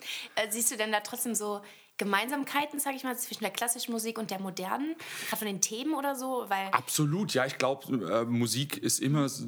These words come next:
Speaker 2: äh, dafür da, auch, äh, in, in Situationen, wo es an, ans Eingemachte menschlich geht, äh, vielleicht das, äh,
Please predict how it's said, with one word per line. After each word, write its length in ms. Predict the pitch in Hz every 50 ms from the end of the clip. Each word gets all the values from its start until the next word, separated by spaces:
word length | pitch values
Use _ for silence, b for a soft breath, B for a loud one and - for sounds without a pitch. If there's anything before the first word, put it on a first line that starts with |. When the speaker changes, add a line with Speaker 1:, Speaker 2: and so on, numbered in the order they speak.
| 104 78 80 -
Speaker 2:
äh, 440 | - - - - 50 50 - - - 139 -
dafür 300 | - 113 - - 127 117
da, 400 | - - - 98 101 120 139 -
auch, 500 | - - 117 120 123 - - - - -
äh, 340 | 110 110 110 110 110 - - - -
in, 340 | 104 110 113 110 104 107
in 220 | 107 - 101 104 95
Situationen, 760 | 110 101 - 107 98 - - - 107 110 110 117 113 104 95
wo 120 | 104 101
es 300 | 98 - - - - -
an, 240 | - 101 107 104 -
ans 220 | 90 101 - -
Eingemachte 760 | - - 107 117 127 135 117 117 98 101 98 - - - 110
menschlich 520 | 98 98 107 113 - - 117 107 - -
geht, 420 | - 104 110 113 - - - - -
äh, 180 | 104 98 101
vielleicht 340 | 98 - 98 101 101 101 -
das, 180 | 95 95 - B B B B B B B B B B B B B B _ _ _ _ - -
äh, 80 | -